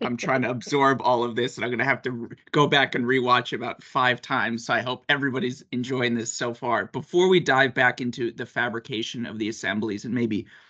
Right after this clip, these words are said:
Leanne and Jake can start chiming in here, I wanna touch on, uh, the performance, uh, around V I G units, and we can discuss standalone units versus insulated units, but from a designer standpoint, what they should th-, be thinking about in terms of what they would typically specify in a building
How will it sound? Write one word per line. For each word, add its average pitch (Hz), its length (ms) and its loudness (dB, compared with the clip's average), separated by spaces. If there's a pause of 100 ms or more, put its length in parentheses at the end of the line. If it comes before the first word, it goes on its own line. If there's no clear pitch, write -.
(120)
Leanne 120 460 6
and 110 120 4
Jake 110 280 0
can 107 140 -2
start - 280 -2
chiming 110 380 0
in 104 100 2
here, 104 360 -4 (260)
I 135 80 2
wanna 185 180 6
touch 175 320 0
on, 131 440 6 (260)
uh, 107 300 2 (180)
the 135 100 0
performance, 127 1000 0 (160)
uh, 110 200 -4
around 113 640 0
V 120 240 4
I 113 120 4
G 110 160 -4
units, 113 420 0
and 120 80 0
we 120 80 2
can 123 140 0
discuss 147 580 2
standalone 123 720 4
units 120 380 4
versus 113 480 -4
insulated 107 680 0
units, 107 480 2
but 113 360 2 (300)
from 151 180 4
a 151 60 8
designer 147 560 4
standpoint, 123 680 4
what 127 200 4
they 147 120 6
should 123 320 0
th-, - 160 -4
be 123 140 2
thinking 123 400 4
about 107 320 0
in 110 80 -4
terms 120 400 0
of 113 240 0
what 120 180 4
they 117 120 6
would - 160 2
typically 127 380 2
specify 117 560 2
in 120 100 4
a - 20 2
building 123 500 2